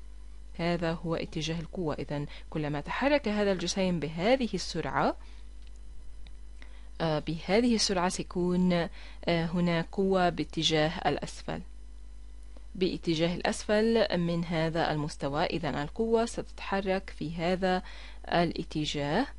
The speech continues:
آه، ما الذي سيحدث؟ حسنا، ماذا يحدث إذا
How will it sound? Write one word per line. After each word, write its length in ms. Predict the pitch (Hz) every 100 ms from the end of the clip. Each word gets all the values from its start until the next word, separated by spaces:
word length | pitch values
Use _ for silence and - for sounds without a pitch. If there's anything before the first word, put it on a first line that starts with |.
| - - - - -
آه، 180 | 165
ما 320 | 160 160 175 -
الذي 380 | 160 156 156 156
سيحدث؟ 720 | - 165 151 - - 170 277 - - - -
حسنا، 420 | - 220 170 156
ماذا 360 | 143 180 277 208
يحدث 460 | 156 - 160 190 -
إذا 360 | 165 156 151